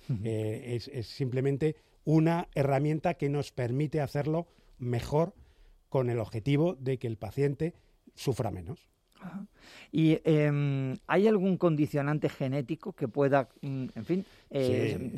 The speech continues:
Speaker 1: ser
Speaker 2: eso
Speaker 1: digno
Speaker 2: es,
Speaker 1: de destacar en este caso?
Speaker 2: efectivamente, eso es una de, de, digamos, de nuestras asignaturas pendientes y, y en la que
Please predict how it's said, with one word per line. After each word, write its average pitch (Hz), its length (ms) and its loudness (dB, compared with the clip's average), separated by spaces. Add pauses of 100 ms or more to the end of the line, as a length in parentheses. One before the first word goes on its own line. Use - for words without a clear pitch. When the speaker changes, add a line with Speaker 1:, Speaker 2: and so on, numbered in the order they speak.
Speaker 1:
ser 160 100 4
Speaker 2:
eso 151 80 4
Speaker 1:
digno 165 200 4
Speaker 2:
es, 156 40 4
Speaker 1:
de 156 80 4
destacar 143 360 0
en 139 100 -2
este 127 180 -6
caso? 123 160 -2
Speaker 2:
efectivamente, 113 540 -2
eso 127 220 -2
es 160 140 -2
una 156 240 0
de, 147 200 -2
de, 135 180 -4
digamos, 143 560 -2
de 147 100 0
nuestras 123 340 -4
asignaturas 117 540 -4
pendientes 143 580 -2
y, 123 200 -4
y 123 160 -6
en 113 120 -8
la 110 120 -6
que 107 200 -8